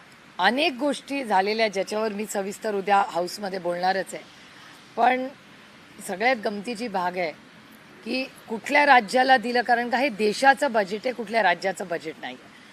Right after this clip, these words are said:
त्यामुळे देशाच्या बजेटकडून आमच्या अपेक्षा होत्या की दे-, प्रत्येक राज्याला समान अधिकार हा मिळाला पाहिजे. त्यामुळे आंध्र प्रदेश आणि बिहारला देण्याचं अजिबात दुःख नाही, तर त्यांचा आ-, प्रत्येक राज्याचा अधिकार आहे.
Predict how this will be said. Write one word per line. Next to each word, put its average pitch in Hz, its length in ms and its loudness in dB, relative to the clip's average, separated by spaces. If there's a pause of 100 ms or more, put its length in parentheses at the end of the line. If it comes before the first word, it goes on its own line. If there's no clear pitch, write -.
(320)
त्यामुळे 254 360 0 (160)
देशाच्या 233 500 2
बजेटकडून 233 600 -4
आमच्या 202 320 0
अपेक्षा 202 380 -4
होत्या 208 280 -4
की 311 260 -6 (540)
दे-, 202 180 4
प्रत्येक 214 600 -4
राज्याला 226 520 4
समान 240 600 2
अधिकार 214 520 4 (260)
हा 185 80 -2
मिळाला 170 320 2
पाहिजे. - 520 -10 (380)
त्यामुळे 240 320 0 (120)
आंध्र 208 360 4
प्रदेश 254 600 -2 (500)
आणि 262 160 -2
बिहारला 220 540 6 (300)
देण्याचं 233 480 4
अजिबात 247 460 4
दुःख 214 320 -4
नाही, 247 280 -2 (480)
तर 226 100 -4
त्यांचा 240 360 2
आ-, 233 40 6
प्रत्येक 220 560 -2
राज्याचा 208 480 2
अधिकार 160 400 -2
आहे. 135 80 -6